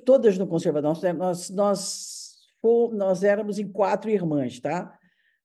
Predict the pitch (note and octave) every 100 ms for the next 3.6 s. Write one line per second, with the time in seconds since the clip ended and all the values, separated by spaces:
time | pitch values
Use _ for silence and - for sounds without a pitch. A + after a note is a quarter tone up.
0 | - E3+ D#3+ E3+ G#3 G3+ G#3 C#3 C#3+ E3
1 | E3+ E3+ D3+ C#3+ C#3+ D#3+ F3 E3 B2+ A#2+
2 | A2 A#2 G3 F#3+ A#3+ B3 A#3 A#3 D4 -
3 | B3 A3+ A#3 A3+ -